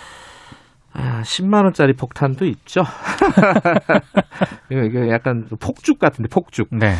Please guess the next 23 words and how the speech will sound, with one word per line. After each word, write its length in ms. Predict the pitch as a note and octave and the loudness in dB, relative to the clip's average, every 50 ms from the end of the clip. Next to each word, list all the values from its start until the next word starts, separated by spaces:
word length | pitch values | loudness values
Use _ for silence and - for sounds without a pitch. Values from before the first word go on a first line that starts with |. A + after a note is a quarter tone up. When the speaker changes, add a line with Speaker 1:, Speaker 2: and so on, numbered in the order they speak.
| D#2+ - - - - - - - _ | -4 -8 -14 -20 -20 -20 -20 -20 _
Speaker 1:
자, 120 | - E3 D3 | 0 0 2
두 80 | - G3 | 2 4
번째 320 | G#3+ D4+ E4 - - C#4+ | 4 4 4 6 4 4
보도는 280 | A#3+ A3+ G3+ A3 C4 B3 | 4 4 2 2 2 0
어떤 220 | D3+ - - B2+ | -2 -2 -2 -2
겁니까? 480 | A#2 G#2 F2 F#2 G2 - - - G#2+ A2+ | -2 -2 -4 -6 -10 -12 -14 -14 -14 -6
Speaker 2:
중앙일보가 680 | A2+ - C#3+ G3 C#4+ E4 F4 E4 D4 C4 B3 A3+ G#3+ E3 | 0 4 4 6 6 6 4 4 4 4 4 4 4 4
이십사일자 760 | C#3 C3+ D3 - - - - - - D3 F3+ A3+ G#3+ G#3+ E3 | 4 2 2 2 0 -2 0 0 0 2 2 2 2 2 2
일면에 380 | F3 A3+ B3+ C#4+ D4 C#4+ C4+ | 4 4 6 6 6 4 4
보도한 400 | G#3 - D#3 C#3+ D3+ C#3+ C3+ B2+ | 4 4 2 2 2 2 0 0
기사인데요. 500 | A2+ A#2+ A2 A#2+ G#2+ G#2 G2+ B2 C#3 A#2+ - | 0 0 0 2 0 2 2 2 0 0 0
기사 240 | - - C#3 E3+ E3 | 0 0 2 2 2
제목이 420 | D3+ E3 D#3 C#3+ C3 B2+ D#3+ E3+ | 2 2 0 0 0 0 0 -2
종부세 420 | - - C#3 C#3+ F3+ A#3+ B3 - A3+ - | 0 2 2 4 4 4 4 2 2 2
폭탄 420 | - C4 - - - B3+ A#3 A3 | 0 0 0 0 0 2 2 2
고지서가 520 | - - C#3 C#3+ D#3 D#3 - D3 C#3 D#3 C#3 | 2 0 0 0 0 0 0 0 0 2 2
날아왔다. 680 | A#2+ A#2+ C3 C3+ A#2+ A2 F#2+ - - G#2+ F#2+ E2+ - - _ _ _ _ | 4 4 4 4 2 2 0 0 -2 -2 -2 -2 -4 -10 _ _ _ _
목동 500 | - C3+ D#3 - - _ - A#3+ A3 F3 | 2 2 2 2 -2 _ 2 4 4 4
육십 420 | C#3+ D#3+ D#3+ - - F#3+ - - - | 2 0 -2 -2 -4 -4 -4 -2 -2
대 160 | D3 A#2+ G#2+ | 0 0 4
Speaker 1:
아, 80 | - D3 | 4 4
Speaker 2:
일곱 260 | E3 F3+ - F#3+ G3 | 6 6 6 4 4
배 80 | F3+ - | 4 4